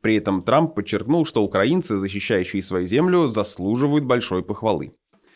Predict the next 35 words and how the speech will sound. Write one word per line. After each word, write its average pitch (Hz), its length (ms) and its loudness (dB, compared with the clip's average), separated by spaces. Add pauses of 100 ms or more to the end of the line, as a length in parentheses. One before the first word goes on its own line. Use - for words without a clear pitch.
(200)
«Я 147 180 4
думаю, 170 320 4
что 135 300 2
они, 170 360 4
украинцы, 101 640 -2
имеют 175 460 2
право 151 260 4
оставить 131 440 2
себе 127 320 2
большую 139 400 2
часть 113 260 0
того, 131 240 2
что 127 220 0
они 123 160 2
заработали. 123 640 0 (260)
И 110 60 2
я 110 100 4
думаю, 117 240 4
что - 160 -6
Россия 113 340 2
также 120 320 2
согласится 123 600 -2
на 98 160 4
это. 80 260 -6 (200)
Нужен 135 340 4
правильный 117 400 4
посредник 123 500 0
или 123 140 0
переговорщик, 135 720 0
а 98 100 2
у 95 80 2
нас 113 240 2
его 160 140 0
сейчас 139 400 -2
нет. 117 260 2